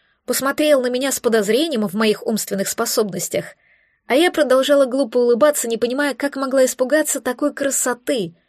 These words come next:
Верно, у меня с мозгами в ту ночь было не всё в порядке после попытки вскрытия. Дракон вопросительно рыкнул, приблизился и опалил меня горячим дыханием,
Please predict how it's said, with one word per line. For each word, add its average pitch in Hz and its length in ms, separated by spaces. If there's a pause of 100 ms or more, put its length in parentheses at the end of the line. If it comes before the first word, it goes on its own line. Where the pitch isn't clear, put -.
(340)
Верно, 320 360
у 285 40
меня 269 160
с - 100
мозгами 240 420
в 226 80
ту 208 100
ночь 226 320
было 214 240
не 220 140
всё 339 200
в - 80
порядке - 460
после 214 320
попытки 220 400
вскрытия. - 720 (840)
Дракон 302 420
вопросительно 214 640
рыкнул, 302 440 (300)
приблизился 285 680
и - 180
опалил 262 440
меня 247 220
горячим 220 460
дыханием, 180 640